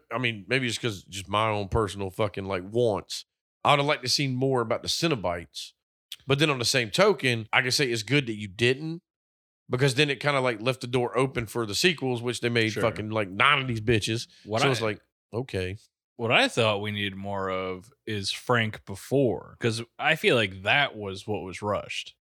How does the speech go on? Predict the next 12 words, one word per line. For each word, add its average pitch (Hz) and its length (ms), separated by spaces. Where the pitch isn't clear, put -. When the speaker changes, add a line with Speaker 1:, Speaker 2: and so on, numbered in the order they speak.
Speaker 1:
Yeah, 226 360
kinda 214 200
Speaker 2:
I 214 40
Speaker 1:
like 214 100
Speaker 2:
thought, 180 140
Speaker 1:
what 123 160
Speaker 2:
like 110 260
Speaker 1:
brought 180 240
him 170 220
to 143 100
this 147 360
wanting 131 580